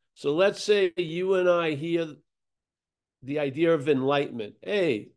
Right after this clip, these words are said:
who's gonna pass on that? Sounds pretty good. The cessation of all suffering. Yet, when you, as this something else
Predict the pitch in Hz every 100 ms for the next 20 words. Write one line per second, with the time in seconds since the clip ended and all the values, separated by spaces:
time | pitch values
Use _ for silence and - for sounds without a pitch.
0 | _ 139 196 196 214 190 165 170 170 165
1 | 165 147 165 175 123 - _ - - 151
2 | 147 - 135 117 101 107 135 254 _ _
3 | - - _ _ 139 131 160 - 190 190
4 | 185 185 180 156 180 180 - 190 202 127
5 | 104 120 _ _ _ - 139 233 214 -
6 | _ _ _ 135 160 151 214 220 165 -
7 | - 139 160 - 180 175 - 180 175 175
8 | 165 185 147 131 156 - -